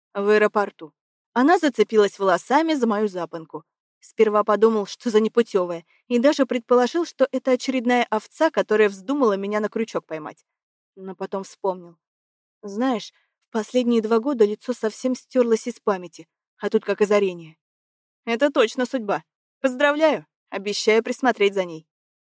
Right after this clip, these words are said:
«Спасибо. Кстати, ты что, действительно квартиру ищешь?» «Да вот думал на днях. Пора старую продавать, засвечена она везде.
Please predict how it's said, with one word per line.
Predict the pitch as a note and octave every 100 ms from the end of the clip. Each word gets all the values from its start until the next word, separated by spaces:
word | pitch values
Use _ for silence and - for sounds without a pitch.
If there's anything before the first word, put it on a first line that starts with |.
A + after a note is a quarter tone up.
| _ _
«Спасибо. | - - G3 - F3+ D#3 - _ _ _
Кстати, | - - C4 A#3+
ты | A3 A#3+
что, | - A3+ G#3
действительно | F3+ G#3 - B3+ F4+ C#4+
квартиру | A3+ G3+ - F#3
ищешь?» | F3 - D#3+ - _ _ _ _ _ _
«Да | C4 E4+
вот | A4 B3
думал | A#3+ D#4+ E4+
на | A#3+
днях. | F#3 F3+ - _ _ _ _ -
Пора | A#3+ A#3 C4
старую | - A3 A3 B3
продавать, | A3 F#3 F3+ F#3+ G#3+ - _
засвечена | A3 A#3+ A3+ B3+ C4 A3+ F#3
она | F#3
везде. | F3 F3 E3